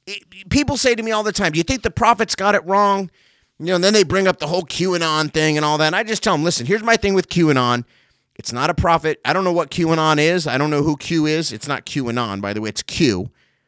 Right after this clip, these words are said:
The Anons are the people that respond to Q, just so you know.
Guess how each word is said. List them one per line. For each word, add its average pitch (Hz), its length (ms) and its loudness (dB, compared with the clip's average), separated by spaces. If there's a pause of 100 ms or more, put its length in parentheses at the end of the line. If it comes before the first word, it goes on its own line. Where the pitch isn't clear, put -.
(160)
The 117 80 -8
Anons 135 460 -2
are 127 40 -2
the 117 100 -4
people 135 300 -2
that 113 140 -4
respond 117 480 -2
to 104 60 -4
Q, 98 240 -8
just 120 160 -4
so 131 80 0
you 110 160 -2
know. 98 260 -6